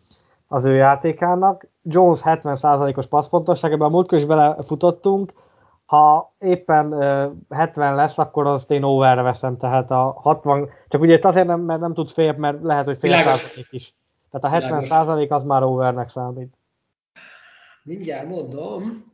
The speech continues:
Speaker 2: Én megadom az overt.
Speaker 1: És én most valamiért azt mondom, hogy alatta lesz. Nem sokkal, szerintem ilyen ké-, ilyen hatvanhat, hatvanöt-hetven százalék közötti lesz.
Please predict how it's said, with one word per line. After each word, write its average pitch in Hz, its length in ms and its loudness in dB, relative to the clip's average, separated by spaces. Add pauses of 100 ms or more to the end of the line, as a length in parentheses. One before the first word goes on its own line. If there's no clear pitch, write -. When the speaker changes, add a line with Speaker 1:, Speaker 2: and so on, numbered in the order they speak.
(1300)
Speaker 2:
Én 196 140 -8
megadom 185 380 -4
az 135 120 -8
overt. 120 560 -10 (1400)
Speaker 1:
És 185 420 -10 (540)
én 165 120 -8
most 156 200 -6
valamiért 147 300 0
azt 139 140 -2
mondom, 135 180 -4
hogy 135 140 0
alatta 131 360 0
lesz. 123 160 -6
Nem 180 180 2
sokkal, 196 600 0 (220)
szerintem 160 320 -2
ilyen 160 240 0
ké-, 156 240 2
ilyen 151 300 2
hatvanhat, 143 540 0
hatvanöt-hetven 139 880 -4
százalék 127 400 -2
közötti 127 440 -6
lesz. 127 280 -6